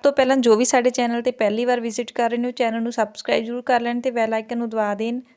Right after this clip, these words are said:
ਤਾਂ ਜੋ ਹਰ ਆਉਣ ਵਾਲੀ ਨਵੀਂ ਵੀਡੀਓ ਤੇ ਨਵੀਂ ਅਪਡੇਟ ਦਾ ਤੁਹਾਨੂੰ ਸਭ ਤੋਂ ਪਹਿਲਾਂ ਪਤਾ ਲੱਗ ਸਕੇ। ਹਾਂਜੀ, ਅੱਜ ਅਸੀਂ ਗੱਲ ਕਰਾਂਗੇ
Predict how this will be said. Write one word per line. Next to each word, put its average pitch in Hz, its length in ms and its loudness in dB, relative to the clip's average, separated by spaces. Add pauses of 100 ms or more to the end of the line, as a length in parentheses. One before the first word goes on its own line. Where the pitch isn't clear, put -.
(120)
ਤਾਂ 247 200 4
ਜੋ 277 180 2
ਹਰ 240 220 2
ਆਉਣ 269 200 0
ਵਾਲੀ 247 200 2
ਨਵੀਂ 226 300 -2
ਵੀਡੀਓ 226 240 -4
ਤੇ 254 120 -4
ਨਵੀਂ 233 340 -2
ਅਪਡੇਟ 214 400 -6
ਦਾ 220 100 -4
ਤੁਹਾਨੂੰ 240 320 -6
ਸਭ 233 100 -6 (100)
ਤੋਂ 240 80 -4
ਪਹਿਲਾਂ 233 240 0
ਪਤਾ 233 240 -4
ਲੱਗ 190 180 -4
ਸਕੇ। 190 340 -10 (520)
ਹਾਂਜੀ, 247 460 2
ਅੱਜ 240 160 2
ਅਸੀਂ 262 240 0
ਗੱਲ 220 260 4
ਕਰਾਂਗੇ 220 540 0